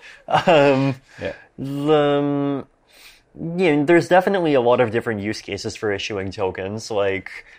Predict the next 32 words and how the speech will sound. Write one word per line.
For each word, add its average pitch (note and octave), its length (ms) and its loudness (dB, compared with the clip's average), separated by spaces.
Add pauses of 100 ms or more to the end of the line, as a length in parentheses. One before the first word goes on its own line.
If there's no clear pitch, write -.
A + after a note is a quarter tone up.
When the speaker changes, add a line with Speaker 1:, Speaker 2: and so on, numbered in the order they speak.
(120)
Speaker 1:
you C3 280 -2
could C#3+ 340 2
e-, B2+ 140 2
use A#2 460 -4
them A2 220 0
f-, - 220 -12 (180)
to G#2 560 -2
kind G2+ 200 -4
of G2+ 200 -4 (360)
represent G#2+ 800 0
assets. G2+ 600 -2
So, - 360 -4
you F#2+ 140 -4
know, G2 180 -2
things G2 280 -8
like G2+ 140 -2
these G#2 180 -6
different G#2 280 -6
stablecoin G2+ 560 -6
projects. F#2+ 720 -2 (100)
Speaker 2:
Yep. G2 180 -6
Speaker 1:
You A#2+ 80 -2
could A#2 200 -4
use G#2+ 260 -2
them G2+ 240 -4
for, G2 520 -2
like, - 440 -6 (240)
assets G#2+ 400 -2
inside G2+ 360 -6
of F#2+ 100 -6
video G#2 340 -2
games. G2 640 -6